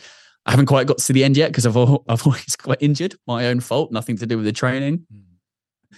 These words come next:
Speaker 1: But I did use it a little bit for the ultra marathon, didn't train as much as I should have for that, but I definitely recommend it if people can s-, find a training plan that works for them around their work,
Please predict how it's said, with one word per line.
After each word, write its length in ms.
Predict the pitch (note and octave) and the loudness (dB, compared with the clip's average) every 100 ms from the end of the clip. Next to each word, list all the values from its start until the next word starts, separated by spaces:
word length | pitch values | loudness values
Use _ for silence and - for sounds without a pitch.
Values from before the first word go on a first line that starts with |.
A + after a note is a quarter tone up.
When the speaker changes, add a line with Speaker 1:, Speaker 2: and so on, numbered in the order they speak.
| _ _ | _ _
Speaker 1:
But 100 | - | -8
I 40 | A2+ | -4
did 140 | A2+ | 0
use 240 | A2+ A#2 A2+ | 2 0 -2
it 120 | - | -2
a 20 | |
little 240 | A2+ A2 G#2 | -2 -2 -2
bit 200 | A#2 - | -4 -4
for 100 | A2+ | 0
the 80 | |
ultra 260 | A2+ - - | 0 0 0
marathon, 460 | A#2+ A#2 A2 B2+ B2+ | 0 0 -2 -2 -2
didn't 180 | G2+ | -4
train 200 | - G2+ | -4 -2
as 100 | G2+ | 0
much 220 | A2 G#2 - | -2 -2 -4
as 80 | |
I 60 | F#2+ | -6
should 180 | - A#2+ | -2 -2
have 120 | A#2 | -2
for 140 | - | 0
that, 220 | B2 B2 - | 0 0 -2
but 260 | - G#2 G2+ | 0 0 0
I 80 | G#2+ | -2
definitely 400 | A2 A#2+ - G2+ | 0 0 0 0
recommend 500 | G2 F2 G2 G2 F2+ | 0 -2 -2 -2 0
it 100 | F2+ | -4
if 100 | - | -4
people 280 | - A2+ A2 | -2 -2 -2
can 400 | - G#2 G2 G2 _ _ _ _ _ - | 0 0 0 -2 _ _ _ _ _ -10
s-, 320 | - - - | -6 -6 -8
find 480 | - A2 A2 G2+ G2 | -2 0 2 2 -2
a 40 | - | -4
training 300 | - A2+ G2+ | -2 0 0
plan 200 | A2+ G#2 | 0 -2
that 80 | F2+ | 0
works 360 | A2+ A#2+ - | 0 -2 -4
for 160 | - A#2 | -10 -8
them 460 | G2+ G#2+ A2+ B2 B2 | -4 -2 2 0 0
around 640 | A2+ G#2 G#2 G#2 G2 G2 - _ - | -4 0 0 0 0 -2 -8 _ -8
their 600 | G2+ G2+ G2+ G2+ G2+ G#2 _ _ - | -4 0 0 0 -2 -6 _ _ -2
work, 400 | A#2 A#2+ - | 0 0 -2